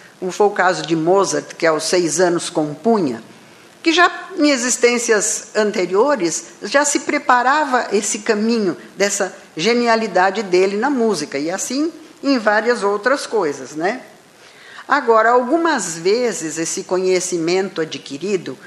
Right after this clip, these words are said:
fica ali meio adormecido, porque, como nos diz Joana, mesmo quando se equivoca e se compromete,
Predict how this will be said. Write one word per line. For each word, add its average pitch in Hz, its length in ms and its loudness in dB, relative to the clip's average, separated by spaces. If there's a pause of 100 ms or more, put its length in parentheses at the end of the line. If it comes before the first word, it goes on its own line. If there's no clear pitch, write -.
(140)
fica 311 340 -4
ali 302 180 2
meio 285 280 0
adormecido, 277 840 -4 (720)
porque, 214 300 -2
como 262 280 0
nos 240 280 -2
diz 196 160 -6
Joana, 180 600 2
mesmo 214 920 -2 (220)
quando 226 340 4
se 262 200 -2
equivoca 190 680 2
e - 20 -10
se - 140 -10
compromete, 165 920 -4